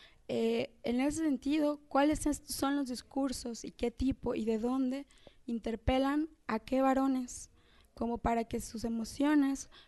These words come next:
puedan ser situadas de diferente manera en diferentes esferas de su vida? Entonces, eh, al hablar de pareja, como al hablar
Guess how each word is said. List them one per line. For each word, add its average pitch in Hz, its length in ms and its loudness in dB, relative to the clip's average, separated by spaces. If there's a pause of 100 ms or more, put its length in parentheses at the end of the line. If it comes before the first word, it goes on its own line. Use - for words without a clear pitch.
(100)
puedan 254 300 2
ser 254 200 -2
situadas 254 600 -2 (540)
de 233 140 2
diferente 233 580 -2
manera 277 560 0
en 233 180 -4
diferentes 226 600 -6
esferas 247 760 -2
de 214 120 -4
su - 180 -6
vida? 214 360 0 (480)
Entonces, 240 800 -2
eh, 233 320 2
al 233 220 0
hablar 247 340 2
de 285 100 2
pareja, 254 800 2 (600)
como 233 280 -2
al 233 120 2
hablar 226 380 2